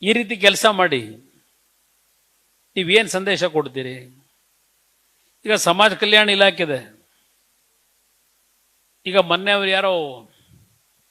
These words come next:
ಕಲ್ಲೇಶ ನನ್ನ ಕೈನಲ್ಲಿ ಒಂದು ಇ ಡಿ ಅವರೇನೋ ತೊಂದರೆ ಕೊಡ್ತಾವ್ರೆ, ಇವ್ರ ಹೆಸರನ್ನೇ ಹೇಳ್ಬೇಕು, ಅವ್ರ ಹೆಸರನ್ನೇ ಹೇಳ್ಬೇಕು ಅಂತೇಳಿ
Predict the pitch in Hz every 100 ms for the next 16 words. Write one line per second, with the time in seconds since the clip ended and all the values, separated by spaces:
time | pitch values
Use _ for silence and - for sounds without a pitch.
0 | _ _ _ - 170 202 190 202 190 185
1 | 175 175 175 151 123 107 _ _ _ _
2 | _ _ _ _ _ _ _ _ _ _
3 | _ - 180 160 156 202 208 196 196 196
4 | 175 170 185 175 180 160 175 170 175 175
5 | 165 160 170 165 175 190 190 180 165 165
6 | 175 175 175 165 196 185 202 190 180 175
7 | 170 160 160 170